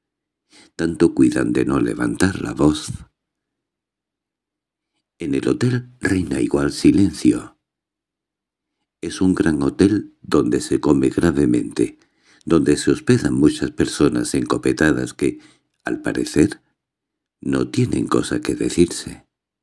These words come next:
Sus modales revelan su distinción y sus rostros, la superioridad que a sí mismos se conceden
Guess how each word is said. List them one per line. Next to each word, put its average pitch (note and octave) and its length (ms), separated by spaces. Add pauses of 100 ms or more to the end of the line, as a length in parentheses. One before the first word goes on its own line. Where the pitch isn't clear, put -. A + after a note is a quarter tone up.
(1300)
Sus E2+ 260
modales F2+ 600
revelan C2 600
su C2 200
distinción F2+ 680
y F2+ 80
sus C2 300
rostros, - 680 (720)
la - 120
superioridad D2+ 880
que D2+ 100
a D2+ 40
sí - 180
mismos F2 400
se B1+ 140
conceden C2+ 720